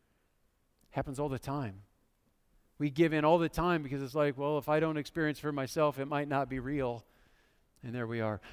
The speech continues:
Or you might not even have to look to the example of other people, because you can look to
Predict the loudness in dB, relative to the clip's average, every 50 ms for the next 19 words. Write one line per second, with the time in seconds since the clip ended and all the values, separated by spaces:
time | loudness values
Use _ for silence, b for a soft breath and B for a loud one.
0 | B B 4 6 6 6 6 6 6 6 6 4 2 2 4 4 6 6 4 4
1 | 2 2 4 2 2 0 -4 -4 0 0 0 2 2 0 0 0 0 -2 -2 0
2 | 0 0 0 0 -2 -4 -4 -4 -4 -4 -6 -8 -8 -8 -8 -6 -6 -6 -4 -4
3 | -4 -4 -4 -6 -6 -4 -4 -4 -4 -6 -6 -4 -2 -2 0 -2 -2